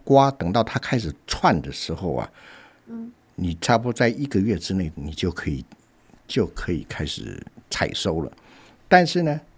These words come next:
Speaker 1: 你每次采收的时候，比如说它一次长了，呃，呃，长了比如说两，两根，它们虽然，
Speaker 2: 嗯。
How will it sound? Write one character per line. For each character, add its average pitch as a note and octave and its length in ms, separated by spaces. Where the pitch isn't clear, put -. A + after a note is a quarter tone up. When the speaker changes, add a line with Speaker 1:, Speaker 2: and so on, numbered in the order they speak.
Speaker 1:
你 D#3+ 140
每 G#2 200
次 C#3 240
采 B1+ 320
收 C#3+ 240
的 C#3+ 100
时 - 220
候， F#2+ 280
比 F#2+ 100
如 A#2 180
说 - 120
它 C#3 160
一 D3 140
次 - 240
长 D2+ 220
了， D2 140
呃， F#2+ 360
呃， F#2+ 280
长 F2 280
了 G2 140
比 F2 120
如 F2 60
说 G2+ 160
两， D#2+ 460
两 F2+ 260
根， C3+ 300
它 - 140
们 B2+ 140
虽 B2+ 340
然， G2+ 240
Speaker 2:
嗯。 C3 160